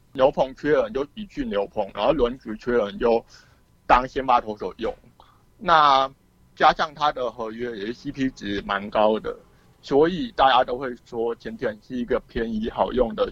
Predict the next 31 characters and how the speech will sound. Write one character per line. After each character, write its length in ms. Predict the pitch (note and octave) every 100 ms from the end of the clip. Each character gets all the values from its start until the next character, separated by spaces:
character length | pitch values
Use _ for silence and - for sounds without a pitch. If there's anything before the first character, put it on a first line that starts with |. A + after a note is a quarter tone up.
| -
选 160 | G#2 -
项 180 | B2+ G#2 -
跟 180 | A2 A3
这 100 | C3+
个 280 | - A2 G2 - _ _
角 180 | - G2
色 200 | - E3+ -
型 180 | A2 G2+
球 260 | - F#2+
员。 240 | G#2 G2 - - _ _ _ _ _
以 260 | A#3 A3+
双 380 | - - F3 G3
城 240 | F3+ B2 C#3
现 240 | E3 C#3
在 300 | D3 C3+ B2
开 280 | - C3+ C3
季 240 | C3 D#3 C3
的 340 | A#2 G#2 G2+ -
布 180 | F3+ C#3 -
局 120 | G#2+
而 180 | A2 A2
言， 260 | A#2 G2+ A2
的 140 | A2+
确 240 | E3 C#3+
是 240 | C3+ C#3+ C3+
轮 280 | A2+ G#2+ A#2 _
值 120 | G#2+
还 180 | - A2 A#2
有 220 | A#2+ G2
空 260 | - D3 G#2+ -
缺， 420 | - G#2 G2